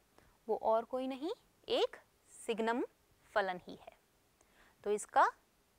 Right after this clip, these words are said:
परिसर तो आप देख सकते हैं, और वो क्या है? समुच्चय जिसमें तीन अवयव हैं, माइनस एक, शून्य और एक। इसका प्रांत पहले भी हमने देखा था, फलन हमें कैसा दिया हुआ है?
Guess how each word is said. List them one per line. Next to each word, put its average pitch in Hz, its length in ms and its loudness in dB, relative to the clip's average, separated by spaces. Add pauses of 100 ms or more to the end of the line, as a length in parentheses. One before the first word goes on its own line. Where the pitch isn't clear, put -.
(200)
परिसर 190 400 0
तो 285 140 2
आप 269 180 8
देख 262 240 0
सकते - 340 0
हैं, 349 180 -2 (480)
और 202 80 0
वो 190 200 -4
क्या 233 180 6
है? 311 200 2 (1000)
समुच्चय 196 480 -2
जिसमें 196 380 -2 (240)
तीन 185 200 -6
अवयव 220 360 0
हैं, 403 120 -2 (180)
माइनस 175 440 -8
एक, 466 240 0 (280)
शून्य 190 440 -4 (180)
और 381 140 10 (120)
एक। - 320 -6 (1200)
इसका 226 280 4
प्रांत 320 520 4 (1300)
पहले 190 200 -4
भी 214 140 -4
हमने 262 240 -2
देखा 294 300 2
था, 370 160 2 (560)
फलन 208 220 0
हमें 233 240 -2
कैसा 254 280 2
दिया 277 240 6
हुआ 302 200 8
है? 381 160 6